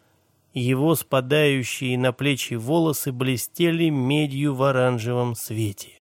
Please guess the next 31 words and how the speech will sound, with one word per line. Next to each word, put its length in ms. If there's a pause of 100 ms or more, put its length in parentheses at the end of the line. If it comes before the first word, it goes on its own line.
(160)
Проводник 640
подошел 500
к 80
телу 380
ликвидатора. 800 (160)
Не 180
обращая 640
внимания 560
на 140
мой 180
пистолет, 580
присел 560 (360)
и 140
сжал 360
на 120
несколько 420
секунд 480
руку 260
мертвеца. 800 (180)
Потом 400
снял 320
значок 380
с 80
его 160
груди 340
и 60
сказал: 500 (220)
"Тут 160
слишком 340
громко. 320 (300)
Пойдем". 680